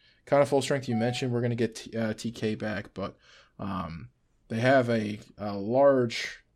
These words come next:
<laughs> a large opponent coming up here, three games in a row. Before we get to that, do you guys have anything else on Buffalo before we kinda move into to the Penguins?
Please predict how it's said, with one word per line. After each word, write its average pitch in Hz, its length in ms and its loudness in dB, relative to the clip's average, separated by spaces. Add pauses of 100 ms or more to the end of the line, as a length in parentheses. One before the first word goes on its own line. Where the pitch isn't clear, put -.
<laughs> - 880 -10
a 113 80 0
large 135 600 10
opponent 135 460 4
coming 120 280 2
up 107 180 0
here, 110 140 0
three 147 320 4
games 131 320 2
in 117 100 0
a 107 80 -2
row. 107 520 2 (420)
Before 147 260 8
we 139 120 8
get 127 180 6
to 131 60 -2
that, 104 180 0
do 123 80 -2
you 117 40 0
guys 120 180 4
have 113 140 2
anything 123 300 -2
else 110 180 -4
on 110 140 -4
Buffalo 101 540 -6 (140)
before 107 260 -4
we 101 100 -4
kinda 98 180 -6
move 104 240 -6
into 98 360 -8
to - 140 -10
the - 60 -8
Penguins? 76 460 -10